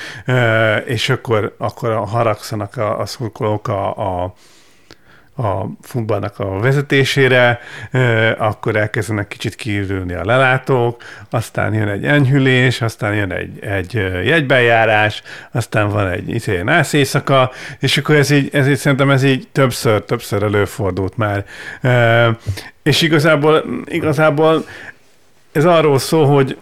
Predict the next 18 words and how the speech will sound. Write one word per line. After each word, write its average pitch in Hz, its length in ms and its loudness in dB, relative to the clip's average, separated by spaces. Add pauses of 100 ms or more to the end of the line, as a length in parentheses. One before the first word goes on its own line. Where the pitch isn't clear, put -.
(120)
vagy 143 260 2
nekem 143 260 2
most 135 180 0
arról, 135 300 4
arról 127 340 4
szól, 135 380 2
hogy, 127 160 2
ö, 131 340 4 (380)
hogy, 139 380 2 (140)
hogy 131 260 2
egy 139 200 2
ilyen 143 380 2
elképesztően 131 760 0
rossz 117 220 0
logikába 117 540 0
bele, 110 520 2
bele, 110 560 0
ö, 110 440 -2